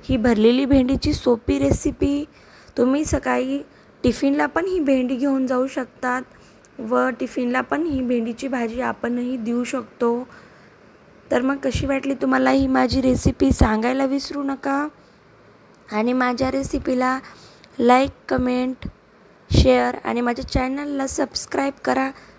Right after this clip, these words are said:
धन्यवाद. आणखी भेटूया अशाच नवनवीन रेसिपींसोबत.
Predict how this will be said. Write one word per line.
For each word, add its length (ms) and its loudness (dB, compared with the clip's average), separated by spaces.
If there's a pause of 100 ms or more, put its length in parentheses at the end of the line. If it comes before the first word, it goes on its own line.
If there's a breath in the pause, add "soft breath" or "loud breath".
(140)
धन्यवाद. 560 -2 (400 loud breath)
आणखी 340 -2
भेटूया 460 0
अशाच 380 -4
नवनवीन 540 -4
रेसिपींसोबत. 1040 -2